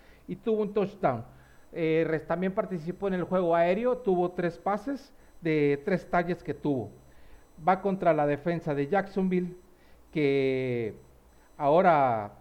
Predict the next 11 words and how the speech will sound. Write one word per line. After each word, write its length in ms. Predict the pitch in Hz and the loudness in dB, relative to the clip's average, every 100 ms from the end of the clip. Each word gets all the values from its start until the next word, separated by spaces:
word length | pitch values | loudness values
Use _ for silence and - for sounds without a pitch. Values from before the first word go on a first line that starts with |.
| - | -4
como 240 | 165 147 | 0 0
mencionábamos, 680 | 151 143 147 214 214 185 151 | -2 -4 0 2 2 0 -4
contra 280 | 143 131 | -6 -8
Houston, 460 | 123 196 196 247 247 - - _ - - | -6 -4 -2 -2 -4 -10 -20 _ -20 -12
eh, 560 | 156 147 143 135 123 - - - _ | -4 -2 0 -2 -4 -8 -18 -20 _
tuvo 220 | 185 196 | 0 0
ciento 460 | 190 - 220 220 220 | -2 -4 -2 -2 -6
sesenta 540 | 190 180 208 202 196 | -8 -6 -6 -4 -4
yardas 420 | 170 180 180 185 | -2 -2 -2 -6
por 220 | - 170 151 | -8 -10 -6
corrida. 440 | 147 151 143 90 | -6 -4 -6 -6